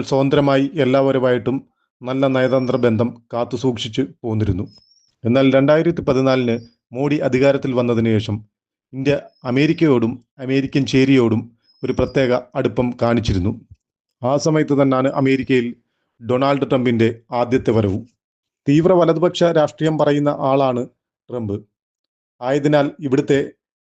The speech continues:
തീവ്ര വലതുപക്ഷ പാർട്ടിക്കാർക്ക് അദ്ദേഹത്തെ വളരെ ഇഷ്ടവുമായിരുന്നു. മോഡി നിരന്തരം ഡൊണാൾഡ് ട്രംപിനെ അങ്ങോട്ട് പോയി കാണുകയും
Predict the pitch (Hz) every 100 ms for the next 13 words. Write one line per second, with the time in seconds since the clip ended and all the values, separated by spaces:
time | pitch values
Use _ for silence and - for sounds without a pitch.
0 | - 151 165 160 147 143 151 151 - 151
1 | - 131 131 139 135 110 131 - 151 120
2 | 135 127 127 120 - _ _ _ _ _
3 | 123 127 131 - - - 143 127 113 101
4 | 90 104 - _ _ _ _ _ _ _
5 | 113 123 131 143 - _ _ _ _ 123
6 | 135 135 135 131 123 131 131 123 123 127
7 | 131 - - 120 123 117 127 117 117 120
8 | 120 120